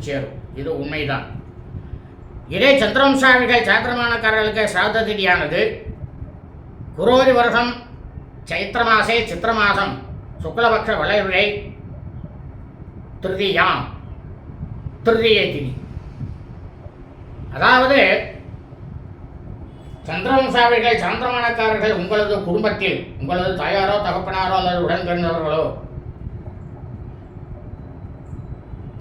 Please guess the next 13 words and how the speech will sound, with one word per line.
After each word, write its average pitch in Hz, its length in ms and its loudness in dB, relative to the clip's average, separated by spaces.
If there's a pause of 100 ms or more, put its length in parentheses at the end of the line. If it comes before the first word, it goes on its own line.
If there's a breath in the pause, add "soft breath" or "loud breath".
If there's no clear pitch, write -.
சைத்திர 240 340 2 (100)
மாசம், 240 380 2
சித்திர 233 200 0 (120)
மாசம் 208 340 2 (1500)
சுக்லபக்ஷ 240 580 4
வளர்பிறை 226 480 6
திருதியை 220 320 4
திதியில் 202 400 2
மரணித்து 196 360 0 (100)
இறந்து 185 240 0 (100)
இருப்பார்களே 190 580 2
ஆனால், 147 300 0 (2500)
அவர்களுக்கு 226 540 6